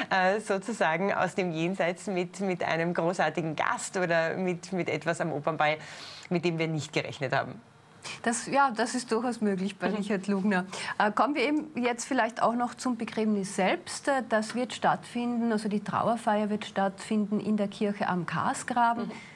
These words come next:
Speaker 2: Die hat er sehr gerne gehabt. Da wurde auch, glaube ich, seine Tochter getauft.
Speaker 1: Die wurde jetzt getraut, erst vor wenigen
Speaker 2: Getraut
Speaker 1: Wochen.
Speaker 2: auch,
Speaker 1: Genau,
Speaker 2: ja, und
Speaker 1: hat, äh, sie, sie wurde dort getauft
Speaker 2: Ja,
Speaker 1: und sie
Speaker 2: und
Speaker 1: hat auch dort
Speaker 2: getauft.
Speaker 1: geheiratet. Genau.
Speaker 2: Mhm.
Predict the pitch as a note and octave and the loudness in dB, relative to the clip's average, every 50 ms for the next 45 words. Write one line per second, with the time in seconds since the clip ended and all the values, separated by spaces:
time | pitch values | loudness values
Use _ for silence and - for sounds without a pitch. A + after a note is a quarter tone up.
0 | - - - G#3+ G3+ G#3 G3 - A3 G#3+ G#3+ - A3 G#3 F#3 - D#3 - - F3 | -14 -2 0 2 4 4 2 2 2 0 2 2 0 0 0 0 -2 0 0 2
1 | A3+ B3+ B3+ B3 B3 A#3+ A#3+ A#3 A3+ A#3 - A3+ A3 G3+ G3 F#3 G3 G3 - - | 2 2 2 2 2 2 2 0 -2 -2 -2 -2 0 2 4 4 2 2 0 -4
2 | - A3 F#3+ G3 G3+ F#3+ G3 D#3+ F3 F3+ - - G3 F#3 F#3+ F#3 F#3 F#3 - - | -4 -2 0 0 0 0 2 0 0 -2 -4 -4 -2 0 0 0 -2 -2 -2 -2
3 | F#3 F3+ E3+ E3+ - G3 - - - - - A#3 G#3 A3 - A3+ G3+ G#3 G#3 G3 | -2 -2 -2 -4 -6 -8 -8 -8 -6 -4 -4 -4 -2 -2 -2 0 2 2 2 2
4 | G#3 G3+ G3 F#3 - - - - F3+ E3 D#3 D3 C#3+ - C#3+ E3+ D#3 - - F3 | 2 0 0 -2 -2 -4 -2 2 4 4 4 4 4 2 0 0 0 0 0 0
5 | E3 D3+ D#3+ E3 F3+ F3+ F3 F#3 F#3 F3 F#3+ F#3+ F#3 F3+ F3 F3+ F3 - - G3+ | 2 2 2 0 0 2 2 2 4 4 2 2 0 2 2 2 2 2 0 0
6 | F3+ E3 D3+ D3+ D#3 D#3+ - - E3+ F3 E3 - - - - - - - F3 - | 2 4 4 4 4 4 2 2 0 0 0 0 -2 -2 -2 0 -2 -2 -2 0
7 | G#3+ G#3 - G3 F#3+ G#3 G3+ G3+ G3+ F#3 F3 F3 F#3 - - D3 D#3 G#3 D4+ F4 | -2 -2 0 0 0 0 0 0 0 0 0 0 -4 0 2 4 4 4 4 2
8 | - - - G3+ G#3+ A3+ C4 C4+ B3+ - - B3 - G3+ F#3+ F3+ F#3+ E3+ E3+ - | -2 -6 -6 -2 0 0 0 0 -2 -4 -2 -2 0 0 2 2 2 0 2 0
9 | F3 E3 E3 F3 E3+ D#3 D3 C#3+ C#3 B2+ B2 A#2 - - D#3 C#3+ C3 C3 G3+ - | 0 0 2 2 2 2 2 2 0 0 -2 -4 -2 -2 0 2 2 2 0 -2